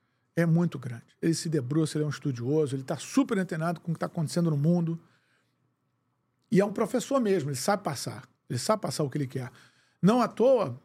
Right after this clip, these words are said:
o efeito imediato das chegadas do Tite, e isso pode se aplicar ao Flamengo, é sempre um efeito positivo. A compreensão imedia-, a compreensão dos jogadores, ela é imediata. Sobre o que ele quer, o que ele gosta, o que tem que fazer.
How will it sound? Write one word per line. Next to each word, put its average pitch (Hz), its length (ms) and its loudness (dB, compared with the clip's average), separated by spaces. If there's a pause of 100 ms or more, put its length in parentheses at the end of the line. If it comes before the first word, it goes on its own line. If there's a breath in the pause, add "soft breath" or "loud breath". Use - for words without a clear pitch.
(140)
o 175 80 4
efeito 254 360 0
imediato 147 500 0
das 156 140 2
chegadas 165 400 0
do 135 100 -4
Tite, 185 380 0
e 143 40 -2
isso 127 120 -4
pode 151 200 -2
se - 80 -4
aplicar 131 280 -4
ao 123 60 -4
Flamengo, 165 460 -2 (120)
é 170 100 0
sempre - 280 -4
um 208 40 2
efeito 208 260 -2
positivo. 170 640 -2 (640)
A - 120 -2
compreensão 208 580 2
imedia-, 160 420 0
a 147 60 -6
compreensão 208 600 0
dos 202 120 -2
jogadores, 160 540 -2
ela 175 160 2
é 208 80 2
imediata. 139 600 -2 (260)
Sobre 151 200 -4
o 139 40 -4
que - 80 0
ele 170 100 0
quer, 165 240 2
o 165 60 0
que 165 100 -4
ele 151 80 0
gosta, 160 380 0
o - 40 -10
que - 60 -14
tem 165 100 2
que 160 80 -6
fazer. 127 380 -6